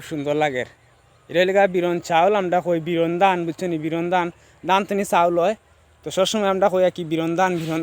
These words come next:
ধান, বিরন ধান, বিরন চাউল, বুঝছেন নি? তো এটা খাইতে খুব বালা, বুঝছেন নি? এটা সবাই খাইন এগুলা, বুঝছেন নি? আপনারা দেখরা, আমি ভিডিওত দেখাইলাম, খুব বালা লাগে। এই ধানটা আসলে সকলে করেন না কি, তো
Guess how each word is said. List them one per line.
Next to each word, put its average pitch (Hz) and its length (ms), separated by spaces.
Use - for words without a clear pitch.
ধান, 175 120
বিরন 151 260
ধান, 160 180
বিরন 151 260
চাউল, 147 200
বুঝছেন 175 280
নি? 131 60
তো 151 80
এটা 196 180
খাইতে 185 260
খুব 190 220
বালা, 175 260
বুঝছেন 143 300
নি? 139 120
এটা 143 160
সবাই 180 200
খাইন 143 240
এগুলা, 139 320
বুঝছেন 143 240
নি? 139 120
আপনারা 151 240
দেখরা, 147 280
আমি 139 180
ভিডিওত 135 360
দেখাইলাম, 156 400
খুব 180 180
বালা 202 280
লাগে। 160 220
এই 160 140
ধানটা 226 340
আসলে 202 220
সকলে 170 240
করেন 175 300
না 160 160
কি, 117 120
তো 123 100